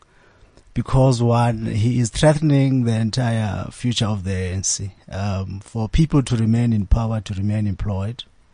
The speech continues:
they need to retain the A N C brand,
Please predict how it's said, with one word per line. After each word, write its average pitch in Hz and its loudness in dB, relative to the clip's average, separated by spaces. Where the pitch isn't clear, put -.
they 123 4
need 131 4
to 110 -2
retain 113 0
the 107 0
A 104 -4
N 107 0
C 98 -4
brand, 82 -4